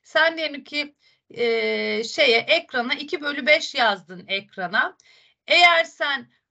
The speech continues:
e, mavi tuşa basarsan, mavi tuş paydayı azaltacaktı, arttıracaktı ya. Diyelim ki mavi tuşta yukarıyaysa ok, ona bir bastığın zaman ne olacak? Payda altı olacak mesela.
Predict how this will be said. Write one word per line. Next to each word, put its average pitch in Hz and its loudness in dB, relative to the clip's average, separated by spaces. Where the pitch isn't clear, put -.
e, 226 -6
mavi 311 2
tuşa 294 -8
basarsan, 294 -2
mavi 247 -2
tuş - -20
paydayı 247 0
azaltacaktı, 233 -2
arttıracaktı 226 -4
ya. 156 -14
Diyelim 339 -6
ki 254 -6
mavi 294 0
tuşta 226 -4
yukarıyaysa 311 0
ok, - -8
ona 285 -6
bir 381 -6
bastığın 254 -2
zaman 302 -6
ne 285 -8
olacak? 269 -4
Payda 320 2
altı 311 0
olacak 214 -10
mesela. 160 -14